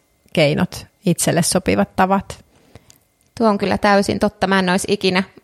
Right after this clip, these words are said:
Speaker 2: uskonut etukäteen, että mä olisin toivonut luonnollista
Speaker 1: Mm.
Speaker 2: synnytystä ja että mä en käytä mitään semmosia lääkkeellisiä kipumenetelmiä, mutta näin mä vaan sitten toivoin.
Speaker 1: Mm. Ja se voi myös yllättää ne omat voimavarat. Mä ajattelen ite, että,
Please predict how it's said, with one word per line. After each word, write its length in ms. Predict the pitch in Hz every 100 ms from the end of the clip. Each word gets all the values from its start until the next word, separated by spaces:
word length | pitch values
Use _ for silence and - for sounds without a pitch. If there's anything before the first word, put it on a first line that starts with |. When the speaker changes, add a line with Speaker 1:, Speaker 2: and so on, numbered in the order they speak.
| -
Speaker 2:
uskonut 440 | 208 - 180 165 185
etukäteen, 500 | 190 175 180 180 180
että 140 | 196
mä 100 | 185
olisin 460 | 180 190 180 190 - -
toivonut 540 | 202 190 185 185 196 220
luonnollista 600 | 202 190 185 185 208 -
Speaker 1:
Mm. 40 | 240
Speaker 2:
synnytystä 540 | 226 214 190 208 -
ja 80 | 185
että 140 | 190
mä 80 | 190
en 100 | 185
käytä 300 | 190 175 202 - - - -
mitään 420 | 196 - 170 190
semmosia 400 | 196 185 190 185
lääkkeellisiä 600 | 170 190 202 196 208 208 -
kipumenetelmiä, 1500 | 262 254 233 226 233 - - 202 190 196 208 196 190 190 190
mutta 380 | 196 202 - 180 - -
näin 240 | 254 240 202
mä 120 | 175
vaan 220 | 202 220
sitten 360 | 233 233 208 208
toivoin. 640 | 226 196 175 98 95 165
Speaker 1:
Mm. 160 | 214 247 - - - - - -
Ja 60 |
se 120 | 220
voi 120 | 233 240
myös 220 | 247 240
yllättää 500 | 311 254 196 - 165
ne 140 | 165
omat 280 | 180 170 180
voimavarat. 760 | 180 165 160 160 175 - - - -
Mä 100 | 240
ajattelen 380 | 247 - 208 202
ite, 320 | 208 190 170
että, 300 | 165 -